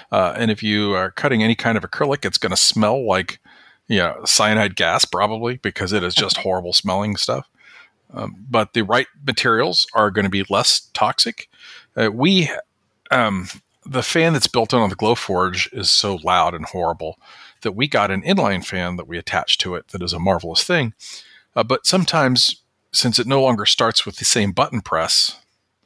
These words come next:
Speaker 1: Eric, there have been times
Speaker 2: Yeah.
Speaker 1: where
Speaker 2: <laughs>
Speaker 1: we've started the laser cutter, turned around, gone to our desk and go, "Why does the whole room smell like a forest fire?"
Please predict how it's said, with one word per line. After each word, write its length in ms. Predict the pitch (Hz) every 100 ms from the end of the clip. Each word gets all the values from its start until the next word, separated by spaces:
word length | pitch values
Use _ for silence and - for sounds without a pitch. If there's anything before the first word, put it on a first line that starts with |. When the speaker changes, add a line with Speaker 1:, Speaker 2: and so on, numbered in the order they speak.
| _ _ _ _ _ _ _ -
Speaker 1:
Eric, 360 | 101 92 82 - - -
there 160 | 113
have 80 | 127
been 140 | 139 123
times 420 | - 110 104 -
Speaker 2:
Yeah. 80 | 98
Speaker 1:
where 280 | 95 95 - -
Speaker 2:
<laughs> 140 | 139 -
Speaker 1:
we've 160 | 110
started 380 | - - 139 139
the 100 | 131
laser 280 | 127 131 120
cutter, 360 | - 87 87 95
turned 320 | - 131 120
around, 460 | 104 107 87 95 - - _
gone 200 | - 107
to 80 | 113
our 100 | 101
desk 380 | 95 107 101 -
and 80 | 98
go, 80 | 104
"Why 220 | 170 330
does 220 | 320 156
the 120 | 98
whole 220 | - 107
room 180 | 90 90
smell 220 | 90 87
like 120 | 85 90
a 60 |
forest 300 | - 80 -
fire?" 360 | - 95 175